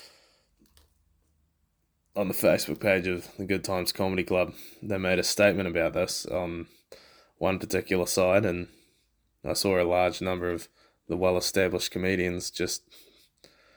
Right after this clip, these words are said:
virtue signalling in the comment section of this post about this issue.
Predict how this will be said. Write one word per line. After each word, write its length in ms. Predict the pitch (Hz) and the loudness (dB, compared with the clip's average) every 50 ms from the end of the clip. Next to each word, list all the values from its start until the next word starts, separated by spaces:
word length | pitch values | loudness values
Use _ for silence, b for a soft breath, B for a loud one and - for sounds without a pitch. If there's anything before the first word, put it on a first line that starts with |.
| b b b - | b b b -8
virtue 440 | 85 90 98 95 92 - - 98 90 | -2 2 2 2 2 2 0 0 0
signalling 540 | - - 87 87 98 95 95 92 92 90 B B B B B B B B B B _ - | 0 0 -2 0 0 0 0 0 -2 -4 B B B B B B B B B B _ -10
in 120 | - 82 | -8 -8
the 60 | - | -8
comment 360 | - - 98 95 92 85 - | -4 -4 -2 -2 -2 -2 0
section 380 | - 98 92 - - 95 95 - B B B B B B B B B B B B _ - - | 2 2 2 2 0 -4 -6 -8 B B B B B B B B B B B B _ 0 4
of 160 | 113 104 90 | 4 4 4
this 160 | 101 101 - | 2 0 2
post 340 | - - 104 101 98 - - | 4 6 6 6 6 2 0
about 220 | 92 101 101 85 | 0 2 2 2
this 160 | 98 98 - 95 | 0 -2 -4 -6
issue. 240 | 92 - - 107 | -4 -2 -2 -2